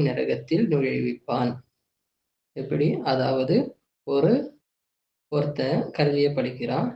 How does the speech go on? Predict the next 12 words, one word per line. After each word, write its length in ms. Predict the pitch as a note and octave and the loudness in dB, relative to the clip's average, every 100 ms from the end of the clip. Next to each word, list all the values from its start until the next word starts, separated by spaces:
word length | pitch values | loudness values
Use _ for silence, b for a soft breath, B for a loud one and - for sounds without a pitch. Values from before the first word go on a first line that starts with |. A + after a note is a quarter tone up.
| - | -4
எதற்காக 520 | C#3 C#3+ C#3+ C#3+ C#3 D3 | -2 0 0 0 2 4
என்றால், 400 | D3+ B2+ B2 - - - _ _ C#3 | 2 0 -2 -2 -4 -12 _ _ 2
ஆலிம்களை 560 | C#3 D3 D3+ C#3+ D#3+ F3 | 4 6 4 4 2 2
அவமதிப்பதற்காக, 1040 | C3+ B2+ B2+ B2 A#2+ A#2+ A2+ - A2 A2 A#2+ C3+ - _ _ _ | 2 2 0 -2 -2 0 0 -2 -8 -6 -6 -8 -16 _ _ _
அல்லது 400 | C#3 C3+ C3 B2+ A3 B3+ - _ _ | -6 0 2 4 2 2 -4 _ _
முட்டாள்களுடன் 840 | D#3+ C3+ - G3+ G#3 D#3 C3+ C3+ A3+ - - _ - | -8 -8 0 2 4 4 2 2 0 -2 -10 _ -2
வாதிடவோ, 720 | C3+ C#3 D3 C3+ B2 A#2+ D3 A#3 - B B _ | 0 2 2 2 -2 2 4 4 0 B B _
அல்லது 400 | F3 F3+ C#3 C3+ C4+ - - _ _ _ _ | 0 2 2 2 0 -2 -8 _ _ _ _
மக்களின் 520 | D#3 D#3 D#3 F#3+ G3+ | 0 2 0 0 2
கவனத்தை 520 | E3 C#3 C#3 C#3 - E3 | 4 4 2 0 0 0
தன்னிடம் 500 | C3 B2+ C3 C#3+ C#3 | 2 0 2 0 0
ஈர்க்கவோ. 520 | A#2+ A#2+ - A#2+ A#2+ | -2 -2 -4 -6 -6